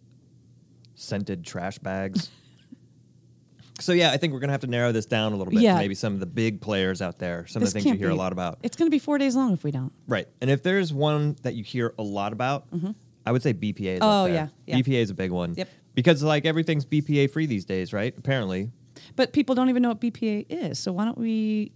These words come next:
Speaker 2: define B P A and get into that?
Speaker 1: Yeah, so B P A or bisphenol A is a, uh, chemical compound that's used essentially in the production of polycarbonate plastics and,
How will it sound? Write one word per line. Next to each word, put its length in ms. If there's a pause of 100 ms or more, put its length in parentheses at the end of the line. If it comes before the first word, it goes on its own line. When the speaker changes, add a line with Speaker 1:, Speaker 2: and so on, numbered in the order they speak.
Speaker 2:
define 540
B 140
P 140
A 120
and 80
get 100
into 200
that? 200 (560)
Speaker 1:
Yeah, 340
so 480 (360)
B 120
P 180
A 180
or 120
bisphenol 840
A 240
is 400
a, 420
uh, 400 (200)
chemical 320
compound 480
that's 200
used 460 (100)
essentially 400
in 260
the 60
production 560
of 280
polycarbonate 640 (100)
plastics 560
and, 200